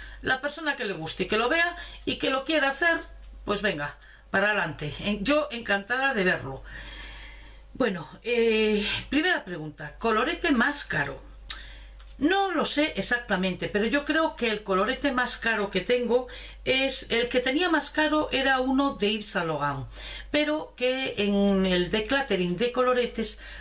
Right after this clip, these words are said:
lo, eh, lo descarté porque era demasiado clarito para mí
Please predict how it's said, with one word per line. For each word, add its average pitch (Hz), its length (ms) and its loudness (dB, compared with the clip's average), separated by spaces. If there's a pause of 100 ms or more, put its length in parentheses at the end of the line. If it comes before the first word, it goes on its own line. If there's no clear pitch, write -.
lo, 240 680 4
eh, 175 560 4
lo 202 160 4
descarté 214 580 -2 (240)
porque 208 260 0
era 226 120 2
demasiado 226 680 2
clarito 190 420 0
para 147 200 -2
mí 139 200 -6